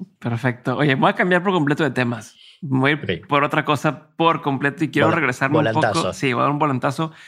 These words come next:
Speaker 1: Te escuché decir que el, uno de los momentos en los que más te liberaste de peso y te sentiste más tranquilo fue cuando decidiste decirle a tu papá, "Oye, no voy a seguir en la, en la, en la universidad", ¿no? Llevabas un año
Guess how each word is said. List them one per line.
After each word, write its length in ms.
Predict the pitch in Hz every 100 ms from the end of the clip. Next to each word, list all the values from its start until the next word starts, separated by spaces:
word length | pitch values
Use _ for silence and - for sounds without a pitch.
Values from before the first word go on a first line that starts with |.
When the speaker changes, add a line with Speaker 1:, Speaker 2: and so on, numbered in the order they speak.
| - - _ _
Speaker 1:
Te 80 | -
escuché 240 | 175 -
decir 340 | 196 202 196 190
que 80 |
el, 120 | 196 175
uno 220 | 160 175
de 60 |
los 80 | 185
momentos 360 | 156 131 139 147
en 60 |
los 140 | 123 117
que 140 | 123
más 340 | 120 123 123 -
te 80 | 135
liberaste 640 | 131 113 117 120 - 135
de 120 | 120
peso 600 | - 135 123 131 135 135 _ _ _
y 60 | -
te 60 | -
sentiste 520 | 120 113 113 - 127 - _ -
más 640 | 80 123 123 131 135 -
tranquilo 380 | 135 120 139 131
fue 100 | 120
cuando 300 | 127 123 120
decidiste 640 | - 117 - 120 - 123
decirle 220 | 120 120
a 20 |
tu 80 | 120
papá, 360 | 113 - 147 -
"Oye, 440 | 147 165 170 - _
no 200 | 143 135
voy 100 | 143
a 40 | 139
seguir 260 | 127 123
en 140 | 123 120
la, 320 | 117 107 - _ _ _ _ _
en 280 | - - 117
la, 80 | - -
en 100 | 110
la 60 |
universidad", 480 | 113 110 113 107 117
¿no? 400 | 131 156 - -
Llevabas 320 | - 120 117
un 80 | 123
año 100 | 117